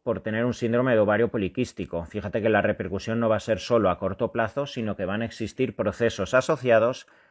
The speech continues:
a largo plazo. La diabetes tipo dos, fíjate, una mujer con síndrome de ovario poliquístico tiene entre cinco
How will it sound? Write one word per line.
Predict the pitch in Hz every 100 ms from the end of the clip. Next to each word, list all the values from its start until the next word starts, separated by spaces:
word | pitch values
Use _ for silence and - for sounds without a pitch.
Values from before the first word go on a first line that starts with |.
| _
a | - 107
largo | 113 113 104
plazo. | 98 90 90 78 _ _ -
La | 104 101
diabetes | 110 123 139 107 -
tipo | 151 156 123
dos, | 143 - -
fíjate, | 135 127 120
una | 127 170
mujer | 175 - 104
con | 117 107
síndrome | 147 135 113 104
de |
ovario | 107 123 151
poliquístico | 139 120 110 120 151 143 -
tiene | 117
entre | 107 101 110
cinco | - 147 131 95 90